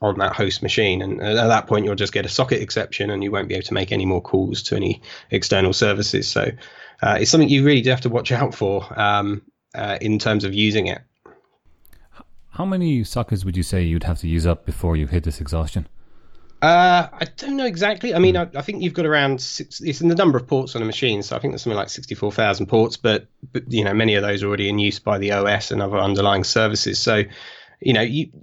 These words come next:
Speaker 1: you'd have to be a fairly heavy user, um,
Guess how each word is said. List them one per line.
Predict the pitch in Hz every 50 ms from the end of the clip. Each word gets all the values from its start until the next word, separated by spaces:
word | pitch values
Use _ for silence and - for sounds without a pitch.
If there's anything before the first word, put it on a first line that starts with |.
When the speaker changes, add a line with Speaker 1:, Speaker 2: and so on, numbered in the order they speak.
| - _ -
Speaker 1:
you'd | 160 170 170 170
have | 170 - 165 -
to | - 151
be | 156 165 156 143
a | - 131
fairly | - 147 143 139 120
heavy | 110 - 135 127 135
user, | 143 135 127 139 147 143 135 156 175 175 - - - -
um, | - 113 113 113 113 113 110 110 113 110